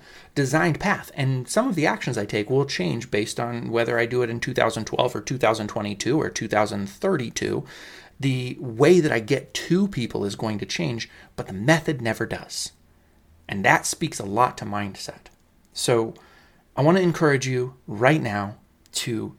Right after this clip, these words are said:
take your mindset and break it. Okay, take a metaphorical sledgehammer to your mindset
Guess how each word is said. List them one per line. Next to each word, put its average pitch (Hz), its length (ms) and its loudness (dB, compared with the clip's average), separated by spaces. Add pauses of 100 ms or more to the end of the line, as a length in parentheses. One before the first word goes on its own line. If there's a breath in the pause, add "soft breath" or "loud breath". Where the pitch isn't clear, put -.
(120)
take 170 280 2
your 190 120 6
mindset 113 500 -4 (640 soft breath)
and 123 220 -2 (160)
break 135 320 0
it. - 100 -16 (1080)
Okay, - 180 -2
take 139 220 0
a 139 100 4
metaphorical 147 640 4
sledgehammer 131 720 0 (140)
to - 180 2
your 143 140 4
mindset 123 500 0